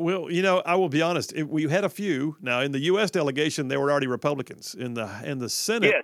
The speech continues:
Speaker 2: I'm not talking about U S. I'm talking about Alabama state senators and Alabama state congressmen.
Speaker 1: We, we had a few. In fact, I, I know for a fact I had, I had one guy who was a Republican,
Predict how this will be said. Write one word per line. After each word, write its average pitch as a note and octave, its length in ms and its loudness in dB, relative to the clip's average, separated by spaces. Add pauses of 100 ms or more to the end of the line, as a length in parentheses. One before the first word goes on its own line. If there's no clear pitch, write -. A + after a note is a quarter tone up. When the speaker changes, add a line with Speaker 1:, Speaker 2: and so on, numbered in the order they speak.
Speaker 2:
I'm F3 80 4
not G#3+ 140 2
talking G#3 160 2
about G3 160 2
U G3+ 260 2
S. C#3+ 80 0
I'm D#3+ 140 0
talking F3+ 160 2
about E3+ 160 2
Alabama D#3+ 720 2
state C3+ 260 0 (340)
senators C3+ 420 2
and B2 100 0
Alabama C#3+ 520 2
state D3+ 220 0 (160)
congressmen. A2+ 420 -2 (220)
Speaker 1:
We, C#3+ 220 -2
we F3+ 160 4
had G#3 160 4
a F3+ 60 4
few. G#3+ 360 0
In A#2+ 80 -2
fact, D3+ 220 0
I, D#3+ 160 2
I D#3 140 0
know E3+ 180 2
for E3+ 180 -2
a D#3 60 0
fact F3 320 0
I D#3 100 2
had, C#3 260 0
I C3+ 80 2
had D3+ 140 0
one C3+ 260 -2
guy D3 280 2
who C#3+ 80 2
was C3+ 100 -2
a B2+ 60 -2
Republican, D3 640 -2